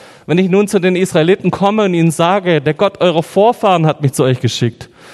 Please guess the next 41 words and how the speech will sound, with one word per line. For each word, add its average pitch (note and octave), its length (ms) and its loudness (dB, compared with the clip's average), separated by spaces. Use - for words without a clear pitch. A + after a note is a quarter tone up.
und C#3 180 0
sie G3 120 -2
mich F3+ 140 -2
dann D#3+ 160 2
fragen, D#3+ 340 -2
„Wie C#3 100 0
heißt F3+ 380 -2
er G3 80 2
denn? B2 300 0
Was C#3+ 160 0
soll F#3+ 160 0
ich G#3+ 120 -2
ihnen F3+ 260 -2
denn D#3 180 0
sagen?“ C3+ 840 -4
Das E3 140 -2
ist G#3 140 -2
eine - 100 2
Antwort, F#3+ 380 -2
die F3+ 80 -2
mir F3 180 0
auch F#3 220 -2
ganz F3 200 -2
oft D#3 260 -2
begegnet, C#3 580 -4
wenn C3 100 0
ich C#3+ 80 -2
mit C#3 140 -4
Leuten D3 260 -2
rede, C#3+ 380 -2
ob B2+ 100 -6
sie C3 160 -6
Verantwortung C#3+ 560 -4
übernehmen A#2+ 480 0
können A2+ 420 -2
hier A#2 120 2
in A2+ 60 -2
der A2+ 80 -4
Skala, G#2 480 -8
ob A#2 120 -8
sie C3+ 240 -4